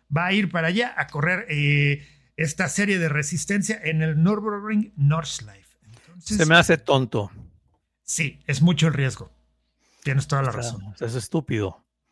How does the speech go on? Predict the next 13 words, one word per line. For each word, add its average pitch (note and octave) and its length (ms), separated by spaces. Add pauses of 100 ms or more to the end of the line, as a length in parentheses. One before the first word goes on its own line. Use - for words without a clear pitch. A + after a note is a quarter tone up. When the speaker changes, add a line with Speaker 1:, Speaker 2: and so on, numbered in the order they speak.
(200)
Speaker 1:
Tienes D#3+ 640
toda E3+ 280
la D#3 120
razón. C3 220
Speaker 2:
Tienes D3+ 220
Speaker 1:
Es - 60
un F3 80
Speaker 2:
tu C#3+ 60
Speaker 1:
circuito C3+ 260
Speaker 2:
carrera. C#3+ 460
Speaker 1:
muy, F3+ 540
muy F3 260
peligroso D#3 800